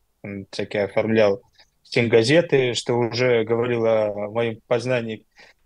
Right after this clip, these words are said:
<laughs> кое-каком верстке. И за-, и эти всякие стенгазеты не только в университете, но еще и в школе раньше. Вот, готовил всякие. Кстати,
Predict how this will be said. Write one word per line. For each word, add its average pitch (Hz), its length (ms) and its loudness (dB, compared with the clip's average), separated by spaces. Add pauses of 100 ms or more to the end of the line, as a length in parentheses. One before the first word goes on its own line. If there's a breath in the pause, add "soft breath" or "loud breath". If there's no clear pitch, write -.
(200)
<laughs> 151 480 -6
кое-каком 131 560 -2
верстке. 127 580 -2 (460 loud breath)
И - 80 -8
за-, 120 120 0
и 123 160 -2 (260)
эти 110 180 -10
всякие 107 880 -4
стенгазеты 104 1300 -2 (460)
не 110 180 -10
только 110 300 -4 (240)
в 101 100 -6
университете, 104 600 -4
но 104 80 -4
еще 104 280 -6
и 104 40 -4
в - 60 -10
школе 147 400 2
раньше. - 420 -4 (460 loud breath)
Вот, 110 260 -4
готовил 110 420 0
всякие. 107 360 -8
Кстати, - 500 -2